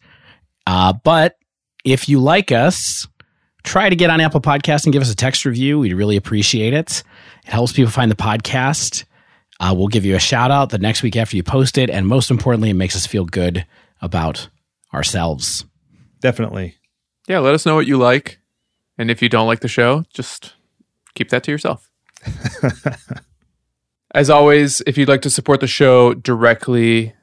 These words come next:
Speaker 3: while playing Magic, you can check out mana traders dot com. An online service that you can use to rent Magic Online cards. With coupon code The Dive Down, all one word,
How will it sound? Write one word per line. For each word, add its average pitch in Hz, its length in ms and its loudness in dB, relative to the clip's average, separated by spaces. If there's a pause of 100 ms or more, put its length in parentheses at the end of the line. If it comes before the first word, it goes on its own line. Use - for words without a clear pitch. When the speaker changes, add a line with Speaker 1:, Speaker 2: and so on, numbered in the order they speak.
(100)
Speaker 3:
while 160 360 2
playing 110 420 -2
Magic, 107 680 -2
you 135 180 -2
can 120 220 0
check 135 340 0
out 113 280 2
mana 117 360 0
traders 110 560 0
dot 104 280 -4
com. 117 580 -2 (460)
An 107 120 -6
online 110 400 -4
service 117 360 0
that 110 120 -2
you 107 120 -2
can 110 180 -4
use 120 360 -2
to 113 120 -6
rent 117 300 -2
Magic 113 540 -4 (100)
Online 113 720 -4
cards. 180 720 -6 (580)
With 123 220 -4
coupon 131 340 0
code 117 360 2
The 120 120 2
Dive 113 340 2
Down, 131 440 2 (200)
all 113 200 2
one 113 160 0
word, 170 400 2